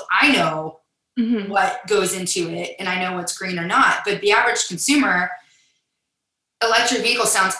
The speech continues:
Speaker 1: awesome. And then they gotta, like, really look into it. There's some electric vehicles that are made, their batteries are made from cobalt, and the cobalt is mined by small children,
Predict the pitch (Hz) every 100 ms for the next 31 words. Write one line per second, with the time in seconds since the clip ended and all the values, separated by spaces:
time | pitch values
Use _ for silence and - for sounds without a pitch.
0 | - 302 - 185 - - - 214 240 262
1 | 269 233 220 208 196 196 247 285 254 240
2 | 240 240 262 - 202 175 - - 220 220
3 | 262 254 254 240 - - - 226 220 208
4 | 196 196 202 202 202 - _ 185 214 -
5 | 214 254 233 220 202 202 202 202 196 -
6 | - 277 170 180 233 - - - 208 190
7 | - _ _ 185 208 - 262 247 220 214
8 | 196 190 190 214 214 214 190 190 - -
9 | 233 220 233 - - 247 233 175 - 151